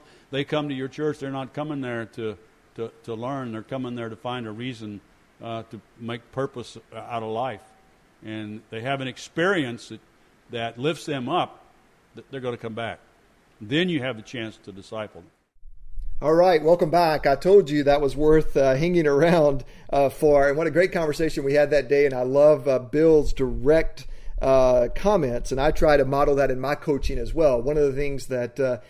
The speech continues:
Speaker 2: you'll find out about me if you read my books or my resources is what we do is too important to mince words and to coddle. So, uh, I like to present a direct challenge, and I wanna present a direct challenge to you.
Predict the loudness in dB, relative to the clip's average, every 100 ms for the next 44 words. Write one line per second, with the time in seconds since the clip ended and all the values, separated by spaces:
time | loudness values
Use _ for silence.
0 | -20 _ -2 0 0 2 2 0 2 2
1 | 2 0 -2 -4 -2 -2 2 2 2 0
2 | -2 -2 -2 -4 0 0 0 -4 -2 -2
3 | 2 2 2 2 2 0 0 -2 0 2
4 | 4 4 0 -6 -6 -6 -4 2 4 4
5 | 0 -10 -14 -18 -16 -6 -4 -4 -6 -4
6 | -2 0 0 -4 -8 -20 -20 -4 4 6
7 | 6 4 2 2 2 2 2 -2 -2 -4
8 | -2 -2 0 0 0 -2 -2 0 0 -8
9 | -12 -14 -10 -8 -6 -4 -2 -2 0 0
10 | 0 0 0 0 -2 -4 -2 0 0 -2
11 | -2 -4 -6